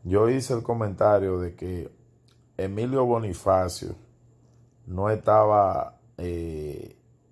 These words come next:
produciendo o no estaba haciendo su labor ofensiva como primer bate del equipo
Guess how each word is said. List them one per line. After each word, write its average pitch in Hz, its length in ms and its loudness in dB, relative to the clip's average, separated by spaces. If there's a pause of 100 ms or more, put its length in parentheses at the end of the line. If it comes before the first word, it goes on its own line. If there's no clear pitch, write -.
(140)
produciendo 101 920 -2
o 85 100 -2
no 92 120 -4
estaba 104 260 4
haciendo 101 380 -2
su 95 260 -6
labor 95 600 0
ofensiva 98 680 -2
como 87 360 -6
primer 90 400 -4
bate 92 320 2
del 92 180 -2
equipo 90 560 -8